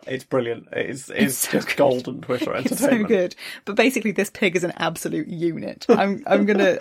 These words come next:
Speaker 1: <laughs>
Speaker 2: I'm gonna show you a photo after this. For those of you listening at home, please Google this pig painting.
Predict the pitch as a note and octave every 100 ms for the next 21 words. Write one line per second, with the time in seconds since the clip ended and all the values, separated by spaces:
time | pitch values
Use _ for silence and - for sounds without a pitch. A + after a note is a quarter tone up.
0 | D4 C#4 - - G#3 B3 B3+ - A3 F#3+
1 | F#3 F#3+ F3 F3+ E3+ F3 - E3+ - G#3
2 | A3+ A3 G3+ F#3 F3+ F#3 E3+ E3 D#3+ -
3 | E3+ - - _ _ - A#3 G3 E3+ E3
4 | E3 E3+ - - F#3 - F#3+ G3+ A3 G#3+